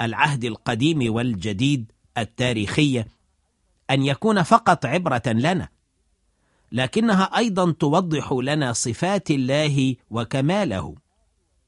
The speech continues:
فهذه الكتب التاريخية مرآة عناية الله ونعمته على شعبه،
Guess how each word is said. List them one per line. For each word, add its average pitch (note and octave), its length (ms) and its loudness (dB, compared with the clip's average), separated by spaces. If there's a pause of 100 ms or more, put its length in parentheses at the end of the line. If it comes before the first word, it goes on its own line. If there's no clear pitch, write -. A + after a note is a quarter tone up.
(540)
فهذه B2+ 540 0
الكتب B2+ 500 0
التاريخية E3 880 0 (540)
مرآة D#3+ 640 0
عناية D#3 840 2
الله C#3+ 540 2
ونعمته B2 880 0
على C3+ 280 0
شعبه، A2 540 -2